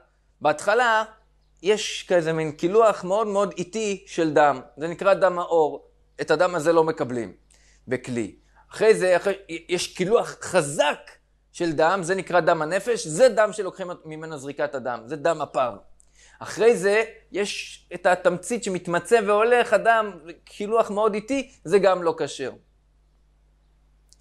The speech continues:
זה דרשה אחת. דרשה שנייה,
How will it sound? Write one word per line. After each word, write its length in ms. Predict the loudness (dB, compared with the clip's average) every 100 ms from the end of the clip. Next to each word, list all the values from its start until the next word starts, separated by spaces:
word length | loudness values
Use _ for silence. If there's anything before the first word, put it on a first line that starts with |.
| -20 -2
זה 120 | 2
דרשה 420 | 2 2 4 4
אחת. 360 | 4 2 0 -6 _ _ _ _ _ _ _ _ _ _ -6
דרשה 380 | 0 2 4 4
שנייה, 420 | 2 2 2 2